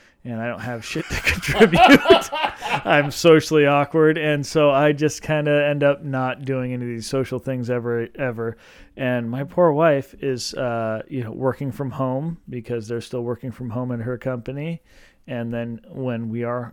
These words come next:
uh, when she's off work, she stays at home. <laughs>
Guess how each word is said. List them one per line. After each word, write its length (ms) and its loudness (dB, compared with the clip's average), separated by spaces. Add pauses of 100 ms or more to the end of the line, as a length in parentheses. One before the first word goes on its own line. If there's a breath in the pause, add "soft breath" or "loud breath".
uh, 420 -6
when 140 -6
she's 220 -10
off 240 -4
work, 240 -6
she 180 -14
stays 460 -6 (120)
at 220 -4
home. 440 -6 (460 loud breath)
<laughs> 120 -2